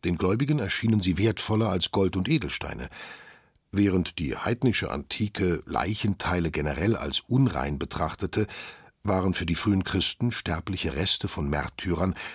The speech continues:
ein Zeugnis für die enge Verbindung mit der ewigen Gemeinschaft der Heiligen.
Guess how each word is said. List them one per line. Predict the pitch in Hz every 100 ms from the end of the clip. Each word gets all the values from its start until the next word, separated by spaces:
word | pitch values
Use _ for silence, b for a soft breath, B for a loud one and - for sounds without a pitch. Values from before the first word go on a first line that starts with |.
| B B
ein | 85 76
Zeugnis | - - 92 - 104 -
für | 107
die | 92 -
enge | 123 135
Verbindung | 113 98 110 101 113
mit | 110 98
der | 90 -
ewigen | 131 113 107
Gemeinschaft | 95 80 82 80 - - - -
der | - -
Heiligen. | 69 - -